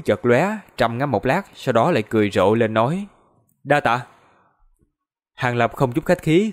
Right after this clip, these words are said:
gật đầu nói lời cảm ơn. Loại thái độ này khiến cho trên mặt của Vân Thiên Khiếu lóe lên một tia âm lệ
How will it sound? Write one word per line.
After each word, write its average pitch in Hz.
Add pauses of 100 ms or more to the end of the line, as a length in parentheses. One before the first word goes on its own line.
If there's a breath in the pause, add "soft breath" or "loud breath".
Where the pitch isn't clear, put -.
gật 117
đầu 107
nói 135
lời 110
cảm 117
ơn. 135 (540 soft breath)
Loại 117
thái 160
độ 117
này 107
khiến 185
cho 175
trên 123
mặt 101
của 147
Vân 123
Thiên 123
Khiếu 147
lóe 156
lên 170
một 98
tia 123
âm 120
lệ 101